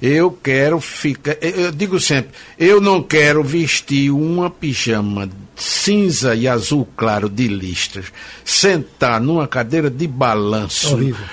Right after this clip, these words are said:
Speaker 1: numa calçada da
Speaker 2: Horrível.
Speaker 1: Rua Marquês do Paraná,
Speaker 2: Horrível.
Speaker 1: às cinco e meia da tarde e ficar olhando pro poste pra ver a luz acender.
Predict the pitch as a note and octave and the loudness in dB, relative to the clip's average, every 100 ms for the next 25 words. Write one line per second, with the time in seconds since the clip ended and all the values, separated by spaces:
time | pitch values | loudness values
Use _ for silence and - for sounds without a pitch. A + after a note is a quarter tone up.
0 | - D3 F#3+ G3 D#3+ - D3+ B2+ A2+ - | -6 0 4 4 2 2 2 2 2 0
1 | B2+ A#2+ G2 A2 B2 A#2+ A#2+ A#2 B2 A2 | 0 0 -2 -2 0 2 2 2 0 -2
2 | - D#3 C3 A#2+ G#2+ C#3 A#2+ G2+ E2+ E2+ | -2 -2 0 -2 -2 -2 0 -2 -6 -6
3 | F2 D#2+ D3 A2+ A#2+ A#2+ D3+ - - A3+ | -8 -8 -10 -10 -6 0 0 2 0 0
4 | - F3 D3 C3+ C3 A#2+ B2 A2 - C3 | -2 -2 0 2 2 2 0 0 -2 0
5 | C3+ C3+ D3 E3+ D3 D#3+ D#3 C#3+ D3 C#3 | 0 0 -2 -2 0 2 4 4 2 0
6 | C3 F#3 G3+ G3+ - D#3+ F3+ F3 - - | 0 2 2 0 0 4 4 4 -2 -4
7 | F#3 - F3+ C#3+ F3 F3 D#3 F3+ E3 E3 | -6 0 2 2 2 4 4 2 2 2
8 | D#3+ B2+ A#2 G2 | 0 0 0 -2